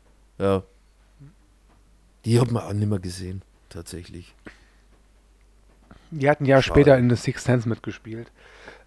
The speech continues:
Speaker 2: Ähm, ich
Speaker 1: Ja.
Speaker 2: glaube halt auch wirklich, dass mir Rushmore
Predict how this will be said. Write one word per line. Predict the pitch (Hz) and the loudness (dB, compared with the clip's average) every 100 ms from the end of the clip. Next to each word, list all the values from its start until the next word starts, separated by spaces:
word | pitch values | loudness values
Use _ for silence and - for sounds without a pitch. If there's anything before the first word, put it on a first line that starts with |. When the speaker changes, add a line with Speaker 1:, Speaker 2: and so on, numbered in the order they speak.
| - | -10
Speaker 2:
Ähm, | 151 147 143 151 _ - 123 - - 135 - - | -8 -6 -8 -12 _ -20 -20 -20 -20 -20 -20 -14
ich | - | -4
Speaker 1:
Ja. | 82 | 4
Speaker 2:
glaube | 170 185 | 8 8
halt | 180 | 6
auch | 160 156 | 4 4
wirklich, | 175 170 160 | 0 -2 0
dass | 160 - | 0 0
mir | 151 | 0
Rushmore | 135 156 - 165 156 156 | 4 2 0 -4 -2 -2